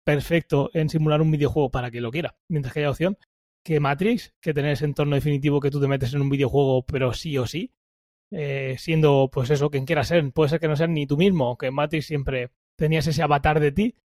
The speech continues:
pero bueno, que pudiera ser un monstruito y que tú seas, eh, pues eso, como el avatar de la película de, de, de James Cameron, que tú puedas ser incluso la persona que quieras, no como esa,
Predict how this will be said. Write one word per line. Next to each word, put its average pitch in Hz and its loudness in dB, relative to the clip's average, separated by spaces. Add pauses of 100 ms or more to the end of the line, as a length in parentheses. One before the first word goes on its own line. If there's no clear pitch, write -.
pero 151 2
bueno, 160 6
que 135 0
pudiera 147 2
ser 170 4
un 165 4
monstruito 160 4 (320)
y 175 -2
que 156 -2
tú 156 0
seas, 165 0
eh, 139 -2 (300)
pues 151 -4
eso, 127 -6
como 143 2
el 139 2
avatar 143 2
de 160 6
la 147 2
película 147 0
de, 139 -4 (460)
de, 139 -6
de 143 -2
James 147 0
Cameron, 202 2
que 151 -4
tú 143 -2
puedas 147 0
ser 156 2
incluso 151 2
la 135 0
persona 139 -2
que 143 -6
quieras, 190 0
no 151 0
como 139 -2
esa, 139 -8